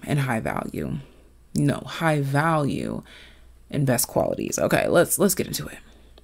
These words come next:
So the sacral chakra, this is the chakra of creativity, abundance, and pleasure. Let these words be your mantra.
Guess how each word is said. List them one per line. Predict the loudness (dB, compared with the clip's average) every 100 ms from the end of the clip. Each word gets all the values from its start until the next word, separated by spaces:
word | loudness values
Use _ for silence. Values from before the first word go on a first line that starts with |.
| -20 -20 _ -20 -16 -14 -14 -14 -16 -2
So | 6 6 6
the | 4
sacral | 4 4 2
chakra, | 2 0 -2 -4 -6
this | -2 0 2
is | 2
the | 2
chakra | 2 2 2
of | 2 0
creativity, | -2 0 0 2 2 4 2 0 -4
abundance, | 0 2 2 2 2 2 0
and | 0 0
pleasure. | -2 0 2 2 -2 -4 -10 -14 -14 -6 0
Let | 4
these | 4 4
words | 4 4 2
be | 0
your | 0
mantra. | 2 0 -2 -4 -6